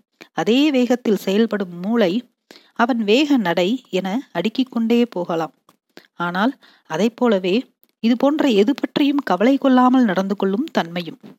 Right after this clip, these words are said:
அதுவும் இப்படியான முக்கியமான நாளில். மீண்டும் அழைக்க நினைத்து கொண்டிருக்கும் போதே அவனிடமிருந்து அழைப்பு வந்தது. "குட் மார்னிங், கேட் நம்பர்." "பேட் மார்னிங் மதி, I can't.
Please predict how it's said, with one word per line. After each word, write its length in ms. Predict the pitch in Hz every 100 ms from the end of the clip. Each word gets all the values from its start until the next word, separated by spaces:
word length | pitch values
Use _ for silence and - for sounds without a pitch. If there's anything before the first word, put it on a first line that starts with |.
| _ _ - _ _
அதுவும் 380 | 160 196 254 285
இப்படியான 540 | - - 247 226 208
முக்கியமான 680 | 185 - 254 262 247 254 262
நாளில். 380 | 196 180 165 - _ _ _ _ _ _ _ - -
மீண்டும் 360 | 311 415 370
அழைக்க 380 | 254 196 247 269
நினைத்து 360 | 233 208 226 269
கொண்டிருக்கும் 480 | 226 214 202 - 196
போதே 240 | 165 202
அவனிடமிருந்து 680 | 254 202 202 214 208 196 233
அழைப்பு 340 | 196 180 185 190
வந்தது. 360 | 175 160 151 - _ _ _ _ _ _ _ _ _ _ - _ _ -
"குட் 120 | 226 233
மார்னிங், 320 | 262 262 226 -
கேட் 300 | - 202 277
நம்பர்." 420 | 285 254 254 269 - - - - - _ _ _ _ 165
"பேட் 220 | 202 247
மார்னிங் 360 | 247 220 214 220
மதி, 300 | 185 180 180 -
I 140 | 196 -
can't. 160 | 220